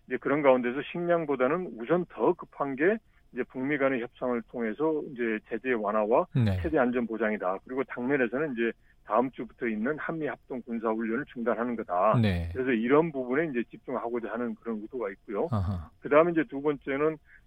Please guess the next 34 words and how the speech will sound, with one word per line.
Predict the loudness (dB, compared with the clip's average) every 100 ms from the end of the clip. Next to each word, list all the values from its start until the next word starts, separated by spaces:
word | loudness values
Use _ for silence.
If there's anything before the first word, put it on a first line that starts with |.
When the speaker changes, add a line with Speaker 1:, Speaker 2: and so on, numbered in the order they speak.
| _
Speaker 1:
북한 | -16 -2 0 6
내부적으로는 | 6 6 2 2 0 0
이런 | 0 -2
식으로 | -2 -2 -2
이제 | 0 0 2 0
한미가 | -2 -4 -4 -2 -4
합동 | -4 -10
군사 | -8 -2 0
훈련 | 0 0
한다라고 | -2 -2 0 0 -2
해서 | -4 -2 -2 -4
다들 | -4 -2 -2 -2
이제 | -2 -4 -8
긴장된 | -2 0 0 0
상황인데 | 0 0 0 -2 -2 -4 -20 -20 -10
인도적 | 0 4 4 0
지원 | 0 0
받아들인다 | 2 6 6 4 0 -2
보면 | 0 0 0 -2
북한 | -6 -6 0
내부에서 | 2 4 2 0 -2
그런 | -2 -4 -4 -6 -18 _
소위 | -8 -4
그 | 0 0
이완이 | 0 8 8 10 4
될 | -2 -4
수가 | -4
있다. | 0
Speaker 2:
네. | 2 2 0 -4 -12 _ -8
Speaker 1:
예, | -6 -6 -8
그러니까 | -4 -2
그런 | -2 -2 0
내부적인 | 2 2 2 -2 -2
단속적 | -8 -8 -8 -8